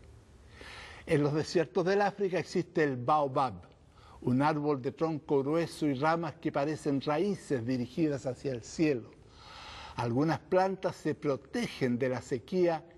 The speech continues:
eliminando sus hojas, pero sus tallos verdes continúan el proceso de fotosíntesis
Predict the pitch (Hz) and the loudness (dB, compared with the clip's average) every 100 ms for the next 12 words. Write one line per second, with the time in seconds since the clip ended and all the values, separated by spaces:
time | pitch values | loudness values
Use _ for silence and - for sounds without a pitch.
0 | - - 139 139 135 147 214 233 196 - | -16 -2 0 2 0 0 0 2 0 0
1 | 131 - 151 - - - - - - - | -6 -2 -2 -2 -12 -16 -20 -20 -20 -20
2 | - - 127 117 117 - 143 143 165 160 | -6 -2 -2 -4 -8 0 2 4 4 4
3 | 175 175 170 156 - 147 131 - 131 143 | 2 2 0 -4 0 0 0 -2 0 2
4 | 165 160 156 151 147 165 139 - 156 135 | 2 2 2 0 -2 -2 -2 0 0 0
5 | - 147 143 - - - - 123 - 196 | -2 -2 -2 -8 -20 -20 -6 -4 2 2
6 | 185 175 - 151 139 - - - 131 123 | 4 -2 0 0 0 -2 -6 -2 -2 -2